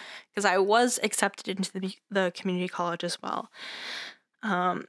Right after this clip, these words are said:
it was that type of mentality, not necessarily from her, but just that idea from everyone. And as the people pleaser that I am, <laughs> I chose DePaul.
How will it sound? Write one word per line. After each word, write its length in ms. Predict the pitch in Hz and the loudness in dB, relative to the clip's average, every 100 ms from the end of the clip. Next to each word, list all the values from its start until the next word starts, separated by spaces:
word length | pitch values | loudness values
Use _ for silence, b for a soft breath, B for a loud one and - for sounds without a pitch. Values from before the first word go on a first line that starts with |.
| - | 0
it 120 | 170 | 4
was 220 | 208 226 | 6 8
that 140 | 254 - | 6 4
type 200 | 202 208 | 0 2
of 100 | 208 | 4
mentality, 560 | 196 190 202 - 196 | 4 2 0 -2 0
not 260 | 214 285 302 | 4 4 6
necessarily 680 | 302 294 262 254 240 247 | 4 6 6 6 6 6
from 220 | 226 185 185 | 4 2 2
her, 480 | - 190 185 180 185 | 4 4 6 4 0
but 140 | 180 | 0
just 200 | 208 - | 2 4
that 120 | 208 | 4
idea 420 | 185 180 175 175 | 2 2 2 2
from 200 | 185 180 - | 2 0 2
everyone. 720 | 170 180 175 170 160 - - _ _ | 0 2 4 4 2 0 -8 _ _
And 520 | 185 175 175 175 170 - | 0 2 4 4 0 0
as 240 | 185 196 | 2 4
the 80 | 202 | 2
people 380 | - 269 277 277 | 4 2 4 4
pleaser 400 | - 302 294 294 | 6 8 8 6
that 160 | 269 247 | 6 6
I 140 | 233 | 4
am, 640 | 285 302 240 208 240 220 226 - - | 2 4 6 6 6 6 2 -2 -10
<laughs> 200 | _ - | _ 2
I 360 | 233 233 247 | 4 6 4
chose 480 | 226 - 202 196 190 | 2 4 4 4 2
DePaul. 460 | 190 - - - | -2 -2 -2 -2